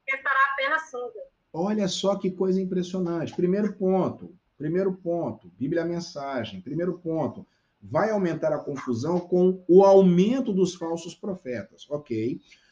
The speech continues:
Speaker 2: E aí vai acontecer o quê? O aumento da maldade, fazendo com que o povo se esfrie. Agora, presta atenção na Bíblia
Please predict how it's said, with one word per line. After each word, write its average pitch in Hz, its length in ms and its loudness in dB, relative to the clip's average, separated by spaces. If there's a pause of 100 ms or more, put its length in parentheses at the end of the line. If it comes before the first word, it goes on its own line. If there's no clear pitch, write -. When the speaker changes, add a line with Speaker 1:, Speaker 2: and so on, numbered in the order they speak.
(160)
Speaker 2:
E 185 120 4
aí 208 200 4
vai 208 200 2
acontecer 196 560 -2
o 190 100 -2
quê? 131 300 -4
O 170 120 4
aumento 190 540 2
da 196 160 -4
maldade, 170 720 -2
fazendo 160 360 -4
com 156 220 -8
que 180 320 -4
o 170 140 0
povo 151 260 -6
se 156 140 -14
esfrie. 123 400 -8
Agora, 190 340 0
presta 220 340 -8
atenção 196 300 -4
na 190 100 -4
Bíblia 180 440 -2